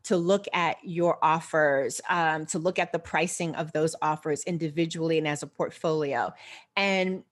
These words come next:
then begin the process of making some tweaks to it. And those tweaks involve re-examining your relationship with money and seeing how that shows up with, in your business, looking at your relationship with yourself and how that shows up in your business,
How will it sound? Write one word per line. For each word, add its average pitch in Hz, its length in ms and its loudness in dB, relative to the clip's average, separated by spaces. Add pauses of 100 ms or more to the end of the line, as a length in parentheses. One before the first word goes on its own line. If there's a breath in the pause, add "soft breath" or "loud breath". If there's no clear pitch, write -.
(180)
then 208 240 4
begin 202 440 2
the 185 80 0
process 190 520 0
of 165 140 -2
making 190 360 -2
some 180 180 -4
tweaks - 400 -6
to 143 200 0
it. - 120 -2
And 175 160 0
those 170 220 -2
tweaks 233 440 -4
involve 165 640 2 (800)
re-examining 196 720 4
your 180 120 4
relationship 175 640 2
with 175 160 -2
money 165 280 0
and 156 120 -2
seeing 175 280 -2
how 165 180 0
that 156 240 0
shows 156 300 0
up - 160 -2 (340)
with, 175 200 -2 (160)
in 175 440 0
your 160 140 2
business, 147 520 -6 (320 loud breath)
looking 202 280 2
at - 100 0
your 214 160 2
relationship 220 580 4
with 269 160 2
yourself 285 640 2
and 220 140 4
how 185 160 4
that 175 220 2
shows 208 280 4
up 226 160 2
in 247 160 4
your 202 140 4
business, - 640 2